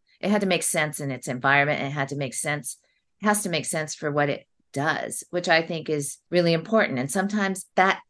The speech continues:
involves it being awkward, by the way, like the temporal core suit, you need it to be awkward. Or you might want Renslayer's outfit to make her stand differently because she has a corset, just to throw her into the eighteen nineties even more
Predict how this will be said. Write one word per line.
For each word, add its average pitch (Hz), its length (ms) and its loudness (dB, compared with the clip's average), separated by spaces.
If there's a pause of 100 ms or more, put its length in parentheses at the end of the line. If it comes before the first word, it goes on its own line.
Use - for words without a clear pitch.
(100)
involves 185 500 4
it 180 160 2
being 175 280 2
awkward, 151 420 -2
by 123 140 -2
the 120 100 -6
way, 117 360 -6
like 143 380 0
the 160 80 -6
temporal 160 420 0
core 151 240 0
suit, 156 400 -2
you 165 200 -2
need 185 200 2
it - 120 0
to 143 80 -8
be 135 200 -2
awkward. 123 420 -4 (280)
Or 175 220 8
you 190 280 2
might 190 340 2
want 202 380 2
Renslayer's 143 840 2 (120)
outfit 151 520 4
to 165 120 -4
make 147 200 0
her 160 60 -4
stand 160 440 -2
differently 143 400 -2
because 147 320 -6
she - 140 -4
has 151 180 -6
a 156 60 -12
corset, - 640 -6
just 165 200 -6
to 147 120 -6 (160)
throw 165 260 6
her 165 140 2
into 156 420 -4
the 147 180 -6
eighteen 147 420 -4
nineties 139 540 -6
even 135 260 -4
more 147 540 2